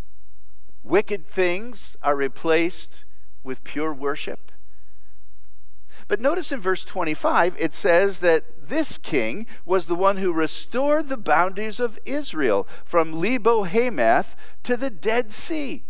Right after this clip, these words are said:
Now think about it. A wicked king prospering.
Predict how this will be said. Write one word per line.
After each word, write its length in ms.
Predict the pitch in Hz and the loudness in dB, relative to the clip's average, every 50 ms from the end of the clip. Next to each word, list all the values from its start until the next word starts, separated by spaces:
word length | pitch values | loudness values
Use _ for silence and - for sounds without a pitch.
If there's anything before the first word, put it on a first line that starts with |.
| - - - - - - - - - - - - - - - - - | -2 -2 -2 -2 -2 -2 -2 -2 -2 -2 -2 -2 -2 -2 -2 -2 -2
Now 100 | - 349 | -2 -2
think 280 | - - - 349 339 320 | -2 -2 -2 -2 -2 -2
about 380 | 294 190 - 147 170 185 190 | -2 -2 0 0 0 0 -2
it. 100 | 190 - - - - - - - - | -2 -2 -2 -2 -2 -2 -2 0 0
A 100 | - 196 | 2 2
wicked 600 | 196 196 190 214 294 349 339 - 330 311 262 233 | 2 0 0 0 -2 -2 0 0 0 0 0 -2
king 640 | - - - 277 254 214 143 123 120 143 196 233 - - - - - - - - - - - - - - - - - | -2 0 0 0 0 2 0 0 0 -2 -2 -2 -2 -2 -2 -2 -2 -2 -2 -2 -2 -2 -2 -2 -2 -2 -2 -2 -2
prospering. 720 | - - 311 294 285 - - - - - 151 113 101 - | -2 -2 -2 -2 -2 -2 -2 -2 -2 -2 -2 -2 -2 -2